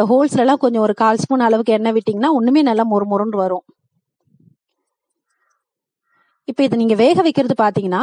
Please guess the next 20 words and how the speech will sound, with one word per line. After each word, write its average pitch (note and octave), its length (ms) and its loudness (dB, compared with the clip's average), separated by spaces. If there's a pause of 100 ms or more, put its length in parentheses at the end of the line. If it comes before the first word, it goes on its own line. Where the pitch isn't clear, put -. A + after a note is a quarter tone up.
ஃபுல்லா C4+ 340 0
வந்து A#3 300 -2
லோ A#3 180 0
ஃப்ளேம்ல C4 340 0
வச்சுட்டு G3+ 380 -2 (380)
நல்லா B3 360 0
அந்த A#3 200 -2 (120)
எல்லா A#3+ 240 0
பக்கமும், A#3+ 400 -4 (480)
ஆ, A3 220 0
தீ C4 160 -2
உறவு A3+ 320 2
செய்யற G#3 200 0
மாதிரி G#3+ 220 -2
ஒயிட்டி A#3 260 0
ஒயிட்டி A#3+ 260 0
விட்டு A#3 240 -2 (800)
வேக G#3 200 -2
வச்சுக்கோங்க. F#3+ 460 -6 (840)
இது B3+ 100 -2